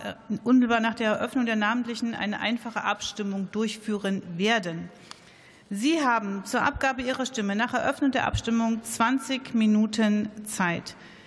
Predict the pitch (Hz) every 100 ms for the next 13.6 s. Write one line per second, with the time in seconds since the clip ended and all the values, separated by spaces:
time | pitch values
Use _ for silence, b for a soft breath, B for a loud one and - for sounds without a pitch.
0 | B B 208 311 294 269 - 277 277 269
1 | 254 233 233 - 247 - - 240 226 220
2 | 214 214 220 208 208 - 202 196 - 220
3 | 277 269 254 247 233 226 202 - 202 196
4 | 190 185 180 220 220 208 208 208 - 196
5 | 190 190 185 285 - - 208 214 214 202
6 | - 190 190 180 175 175 - 208 269 285
7 | 277 277 285 277 B B B B 277 277
8 | 202 269 254 240 226 220 277 254 247 -
9 | 269 - 294 269 262 262 262 254 220 220
10 | 214 208 226 247 277 - 240 - 208 -
11 | 226 220 220 202 196 202 226 226 214 202
12 | 214 214 208 - 208 190 180 180 269 294
13 | 285 - 285 269 -